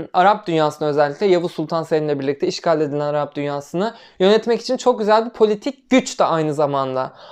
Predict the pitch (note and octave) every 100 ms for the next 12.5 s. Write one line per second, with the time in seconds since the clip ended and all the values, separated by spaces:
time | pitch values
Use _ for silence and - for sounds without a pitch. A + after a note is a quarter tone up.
0 | - A3+ C4+ G#3 G#3 C4+ D#4 D4 A#3+ C4+
1 | - B3 G#3 G#3 A#3+ - A3 B3+ G3+ A#3
2 | C4 - _ _ - B3 B3 F#3 D#3 D3
3 | C#3+ G3+ - _ F#4+ F#4 E4 F4 - _
4 | E3+ G3+ - C#4+ C#4+ D4 D#4 D#4+ E4 C4
5 | F#3 _ _ _ _ _ _ - G3 F#3+
6 | D#4+ D#4 C4 G#3+ G#3+ F3 F3+ E3+ E3 D#3
7 | D3 G3+ A3 A#3+ - _ - G3+ G3+ G#3+
8 | G#3 G#3 G3+ A3 G#3 A3+ A3+ _ _ -
9 | F#3 F#3+ G3 G3+ - D#3 D3 C#3 C#3+ D3
10 | D#3 C#3 C#3 C3+ D3 C#3 C#3+ C#3 - _
11 | - - D3 C3+ C#3 F3+ G3+ D#3 D3+ D3+
12 | D3 E3+ E3 E3+ E3+